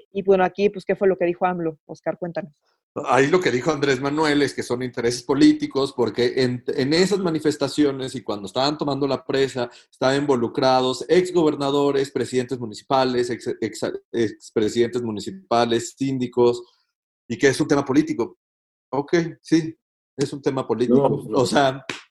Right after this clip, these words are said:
Speaker 2: eh, que no es un tema político.
Speaker 1: Exacto.
Speaker 2: O sea,
Speaker 3: Exacto,
Speaker 2: o sea,
Speaker 3: Jesús.
Speaker 2: o sea,
Speaker 3: ¿Cómo, cómo,
Speaker 2: pero
Speaker 3: cómo
Speaker 2: ya no
Speaker 3: era
Speaker 2: es
Speaker 3: la
Speaker 2: válido,
Speaker 3: discusión
Speaker 2: ya no es
Speaker 3: política?
Speaker 2: válido tener esta discusión, porque ya
Speaker 3: Claro.
Speaker 2: es un tema político y como, pues, son los conservadores,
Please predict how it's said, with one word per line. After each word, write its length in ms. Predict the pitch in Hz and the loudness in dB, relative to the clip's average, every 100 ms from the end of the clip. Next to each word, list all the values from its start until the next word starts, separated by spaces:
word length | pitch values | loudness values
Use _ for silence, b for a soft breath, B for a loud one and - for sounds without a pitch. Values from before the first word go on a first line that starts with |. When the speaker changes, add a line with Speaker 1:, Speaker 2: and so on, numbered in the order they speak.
| _ _ _ b b | _ _ _ b b
Speaker 2:
eh, 200 | - - - 160 - | -8 -8 -10 -14 2
que 140 | 185 | 4
no 260 | 190 190 202 | 6 4 6
es 160 | 196 | 4
un 120 | 185 - | 2 2
tema 240 | 143 135 | 2 2
político. 400 | 135 156 151 277 247 | 4 6 6 6 2
Speaker 1:
Exacto. 120 | - 190 | 4 2
Speaker 2:
O 60 | |
sea, 160 | 233 247 | 2 4
Speaker 3:
Exacto, 220 | - - | 4 6
Speaker 2:
o 40 | - 196 | 4 6
sea, 60 | 170 | 6
Speaker 3:
Jesús. 380 | 156 196 196 - | 6 6 4 0
Speaker 2:
o 240 | 165 170 | 0 2
sea, 300 | 131 160 151 151 | 4 4 4 4
Speaker 3:
¿Cómo, 280 | 202 233 - | 4 6 6
cómo, 320 | 226 240 233 | 4 6 6
Speaker 2:
pero 120 | 202 214 | 6 6
Speaker 3:
cómo 100 | 247 | 6
Speaker 2:
ya 60 | |
no 40 | 262 | 4
Speaker 3:
era 80 | 262 | 4
Speaker 2:
es 40 | |
Speaker 3:
la 60 | 285 | 4
Speaker 2:
válido, 300 | 302 294 247 208 | 6 6 6 6
Speaker 3:
discusión 260 | 190 180 | 6 4
Speaker 2:
ya 80 | 175 | 4
no 40 | 185 | 4
es 20 | |
Speaker 3:
política? 220 | 247 254 | 4 2
Speaker 2:
válido 280 | 254 254 240 | 2 4 4
tener 220 | 220 220 | 4 4
esta 180 | 220 214 | 2 4
discusión, 840 | 185 180 - 226 247 233 160 - _ _ | 2 2 2 4 6 4 0 -8 _ _
porque 200 | 165 160 | 2 6
ya 40 | 214 | 6
Speaker 3:
Claro. 120 | 196 | 6
Speaker 2:
es 80 | 196 | 4
un 80 | 214 | 2
tema 200 | 214 196 | 4 4
político 540 | 196 185 185 180 175 170 | 4 4 2 0 4 4
y 60 | |
como, 380 | 151 139 135 120 _ _ | 4 0 0 -4 _ _
pues, 120 | 143 | 0
son 120 | 185 | 2
los 140 | 175 180 | 4 2
conservadores, 840 | 185 170 147 147 156 151 381 - | 0 2 4 4 4 2 -2 -12